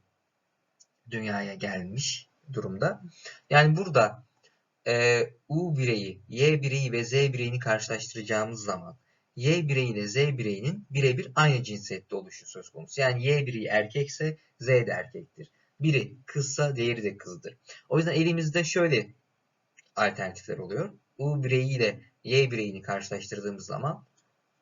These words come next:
ikisi kız olabilir, ikisi erkek olabilir.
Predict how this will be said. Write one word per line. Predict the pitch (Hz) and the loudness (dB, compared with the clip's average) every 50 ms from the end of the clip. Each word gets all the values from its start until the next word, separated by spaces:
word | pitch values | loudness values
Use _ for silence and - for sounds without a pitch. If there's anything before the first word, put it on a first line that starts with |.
| _ _ _ _ _ _ _ _ _ _ _ _ _ _ _ _ _ - | _ _ _ _ _ _ _ _ _ _ _ _ _ _ _ _ _ -8
ikisi | 143 127 - 151 - - 185 - | -8 -6 -4 -2 -2 0 0 -2
kız | - 165 151 | 0 2 6
olabilir, | 156 151 143 135 123 123 127 151 - - - _ _ _ _ _ _ _ _ _ _ _ _ _ _ _ _ _ _ _ _ _ _ _ _ - | 6 8 8 6 4 0 -4 -6 -8 -10 -14 _ _ _ _ _ _ _ _ _ _ _ _ _ _ _ _ _ _ _ _ _ _ _ _ -20
ikisi | - - - - - 151 | -18 -12 -8 -2 2 2
erkek | 139 131 127 147 143 - 143 | 2 2 2 -2 -4 -2 0
olabilir. | 139 135 131 127 127 127 143 139 - - - _ | 2 2 2 2 0 -4 -4 -6 -8 -12 -18 _